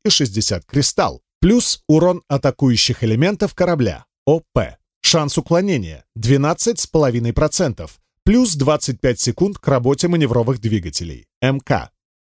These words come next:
Скорость бега, плюс двадцать процентов от обычной скорости бега, двадцать процентов к мощности корабельного двигателя, М Д. Точность заклинаний,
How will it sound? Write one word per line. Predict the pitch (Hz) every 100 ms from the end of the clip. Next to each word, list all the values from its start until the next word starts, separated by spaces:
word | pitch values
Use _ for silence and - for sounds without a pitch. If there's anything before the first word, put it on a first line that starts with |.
| _ _
Скорость | - - 117 117 90
бега, | 113 190 101 76 _ _ _
плюс | 247 269 131
двадцать | 120 139 - 123
процентов | - 113 - 196 208 190 -
от | 185 156
обычной | 113 117 - 139
скорости | - 110 98 - 143
бега, | 165 107 82 - _ -
двадцать | 143 220 220 233 -
процентов | 156 135 151 135 170 -
к |
мощности | 117 123 - 135 - 156
корабельного | 147 131 113 113 120 139
двигателя, | 160 143 104 87 76 - _
М | 113 101
Д. | 101 127 - _ _ _ _ -
Точность | 120 - 127 123
заклинаний, | 101 143 165 202 180 92 69